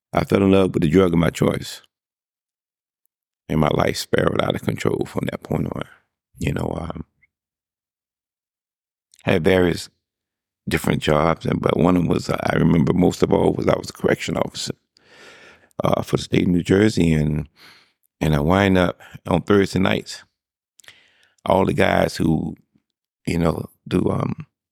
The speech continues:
affirmative action, we all got jobs at the prisons. And, uh, we used to always get together on Thursday nights and all get high 'cause we got paid on Thursdays. And I worked the eleven to seven shift, and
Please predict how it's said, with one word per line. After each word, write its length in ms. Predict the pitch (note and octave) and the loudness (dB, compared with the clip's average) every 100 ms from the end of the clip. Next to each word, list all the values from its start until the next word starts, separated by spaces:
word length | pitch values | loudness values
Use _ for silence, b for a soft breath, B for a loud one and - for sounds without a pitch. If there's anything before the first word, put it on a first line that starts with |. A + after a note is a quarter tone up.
| _ _ _ - b b b - | _ _ _ -20 b b b -6
affirmative 500 | E2+ G2 F2+ E2+ F2+ | 0 2 2 2 0
action, 440 | - - - - | -2 -4 -4 0
we 160 | E2 - | 2 2
all 340 | - - E2+ | 2 2 0
got 260 | E2 - - | 0 -2 -2
jobs 380 | - - - - | -2 0 0 -4
at 120 | - | -6
the 100 | - | -6
prisons. 680 | - - - - - - - _ _ B B B B B B B B | 0 0 0 -4 -8 -14 -20 _ _ B B B B B B B B
And, 240 | D2+ D2 D2 | 0 2 2
uh, 180 | D#2 E2+ | 0 -2
we 80 | G#2 | -2
used 100 | E2+ | 2
to 60 | |
always 200 | E2 D#2+ | 2 2
get 160 | E2+ - | 0 0
together 260 | - D#2+ | 2 2
on 100 | D#2 | 2
Thursday 320 | - D#2 D2 - | 2 2 2 0
nights 260 | - - | 0 0
and 100 | - | 0
all 160 | - G1+ | 0 0
get 160 | G1+ | -2
high 200 | - - - | -2 -4 -4
'cause 220 | - - | -4 -4
we 60 | - | -2
got 200 | - - | -4 -2
paid 220 | - - | -2 -2
on 140 | - - | -4 -2
Thursdays. 480 | D#2+ D#2+ - - - | -2 -2 -2 -2 0
And 140 | - | -2
I 120 | C#2+ | -2
worked 220 | D2 D#2 - | 0 0 0
the 60 | |
eleven 340 | D#2 D#2 D#2+ - | 0 0 0 0
to 60 | |
seven 360 | - D2 D2+ D2+ | 0 0 0 -4
shift, 480 | - - D2 - - | -4 -2 -2 -2 -6
and 240 | - - | -8 -10